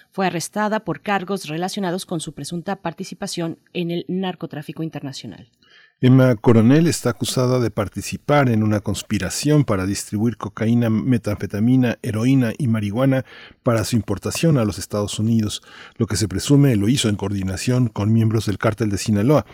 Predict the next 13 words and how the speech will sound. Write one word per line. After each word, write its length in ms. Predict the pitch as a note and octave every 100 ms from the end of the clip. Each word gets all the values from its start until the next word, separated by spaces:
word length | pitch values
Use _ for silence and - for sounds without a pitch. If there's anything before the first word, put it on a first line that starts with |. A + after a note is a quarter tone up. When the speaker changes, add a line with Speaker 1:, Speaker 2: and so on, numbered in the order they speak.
| - - -
Speaker 2:
Sin 280 | - - G3+
embargo, 460 | C3 G2 F#2 A2 A2+
los 200 | G#2+ -
cargos 320 | A#2+ B2+ -
que 80 | B2+
se 120 | A2+
le 100 | G2+
atribuyen 500 | - A2+ B2 C#3 C3+ - -
son 220 | - D3 C3+
por 180 | D3
delitos 560 | A#2 A2 A#2+ - C#3+ -
supuestamente 800 | - A2 C#3 C#3 - B2 B2 C3+
cometidos 600 | G#2+ G2+ - A2+ B2